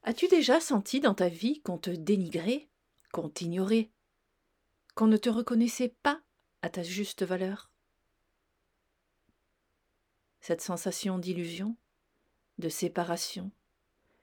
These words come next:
est tellement forte, tenace, qu'on y croit dur comme fer. Cela génère de plus en plus de peur, d'insécurité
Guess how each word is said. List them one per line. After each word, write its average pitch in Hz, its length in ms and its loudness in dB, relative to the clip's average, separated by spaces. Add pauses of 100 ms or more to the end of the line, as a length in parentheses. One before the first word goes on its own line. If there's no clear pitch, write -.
(140)
est 220 160 0 (280)
tellement 214 480 -2
forte, - 720 -14 (680)
tenace, 320 720 0 (960)
qu'on 294 180 2
y 220 80 6
croit - 320 -8 (220)
dur 233 260 -4
comme 160 240 -8
fer. - 540 -16 (3250)
Cela 226 400 0
génère 214 500 2
de 202 140 -6
plus 202 320 -8
en 202 100 0
plus 196 220 -8
de 208 100 0
peur, 180 560 -10 (960)
d'insécurité 185 1080 -6